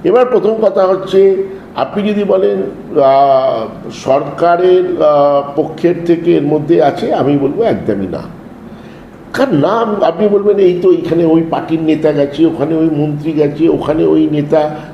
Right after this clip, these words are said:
যুব নেতা মিছিল করেছে", এগুলো চোখের সামনে আছে। আমি না বললেও আপনারা তো, আমি বলতে পারবো না যে হয়নি, কিন্তু তারা কিন্তু আপনি খুঁজে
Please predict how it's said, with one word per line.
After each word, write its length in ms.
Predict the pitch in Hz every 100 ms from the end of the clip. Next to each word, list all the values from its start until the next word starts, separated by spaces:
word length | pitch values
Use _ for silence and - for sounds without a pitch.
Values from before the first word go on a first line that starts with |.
| - 120
যুব 240 | 156 160
নেতা 440 | 160 156 160 156 151
মিছিল 340 | 147 147 175 170
করেছে", 340 | 165 160 156 175
এগুলো 680 | - - - 240 240 214 226 -
চোখের 240 | 196 220
সামনে 380 | 175 180 196 202
আছে। 240 | 135 - 104
আমি 160 | 156
না 200 | 156 131
বললেও 320 | 151 175 180
আপনারা 320 | 170 170 170 160
তো, 260 | 165 160 165 -
আমি 180 | 143 170
বলতে 280 | 165 165 170
পারবো 220 | 165 170
না 80 | 165
যে 140 | 165
হয়নি, 520 | 131 170 165 117 - - - - - - - -
কিন্তু 260 | 240 285 - -
তারা 380 | 127 165 226 262 -
কিন্তু 360 | 170 185 208 175
আপনি 260 | - 180 -
খুঁজে 200 | 143 165